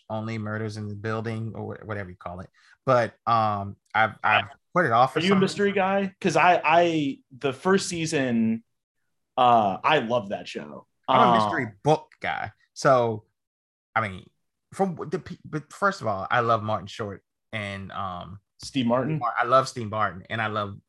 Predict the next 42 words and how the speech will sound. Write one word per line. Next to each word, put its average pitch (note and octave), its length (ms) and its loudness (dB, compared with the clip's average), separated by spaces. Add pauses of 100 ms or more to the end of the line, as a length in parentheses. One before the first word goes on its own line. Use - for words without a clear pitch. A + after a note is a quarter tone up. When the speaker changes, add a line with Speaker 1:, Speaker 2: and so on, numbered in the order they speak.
Speaker 1:
Steve A2+ 240 -10
Martin G#2 420 -8
with, A#2+ 260 -6 (140)
well, B2+ 160 0
I A#2+ 60 4
love A#2 200 2
Martin A#2+ 280 -2
Short B2+ 360 -2 (200)
with C3+ 200 2
Steve A#2 280 -6
Martin. G2+ 260 0
So D3 120 2
I'm E3 100 8
already F3 340 6
gonna C#3 180 -2
like A#2+ 200 -4
the - 40 -20
show. A#2 200 2
I A2 80 2
don't B2 100 0
know A#2+ 140 0
why A2 200 4
I G#2+ 60 2
haven't G#2 220 -4
watched G#2 280 -2
it. A2+ 120 -8 (200)
I F#3 120 6
even, F3+ 120 0 (200)
well, E3 120 -2
you E3+ 120 -4
know G3+ 100 2
what D3+ 100 0
it D3 100 -2
is? C#3 140 -4
'Cause, C#3+ 220 -10
'cause - 180 -18
Hulu. A2+ 320 -8 (280)
For D#3 80 -8
some F#3 160 -6
reason, D#3 300 -6
for - 200 -14
me, C3+ 420 -8